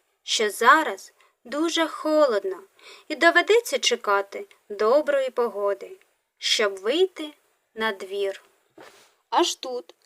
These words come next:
зарюмсаного Петрика побачило ягнятко, кучерик. Воно схилилося до поросятка й тихенько запитало: «Чому ти плачеш?» Петрик кілька разів рохнув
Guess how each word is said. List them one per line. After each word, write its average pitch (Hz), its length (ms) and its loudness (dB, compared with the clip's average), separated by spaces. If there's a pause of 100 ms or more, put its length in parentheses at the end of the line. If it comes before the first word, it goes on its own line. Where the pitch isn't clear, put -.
(260)
зарюмсаного 226 960 4
Петрика 302 640 2 (300)
побачило 247 720 2
ягнятко, 320 840 0 (340)
кучерик. 202 720 0 (640)
Воно 254 520 4
схилилося 220 840 0
до 196 140 -4
поросятка 233 880 0
й 320 120 -4 (360)
тихенько 240 600 -2
запитало: 381 760 -6 (580)
«Чому 349 480 10
ти 359 140 8
плачеш?» 349 880 4 (1120)
Петрик - 560 0 (220)
кілька 427 420 6
разів 339 560 4
рохнув 381 640 6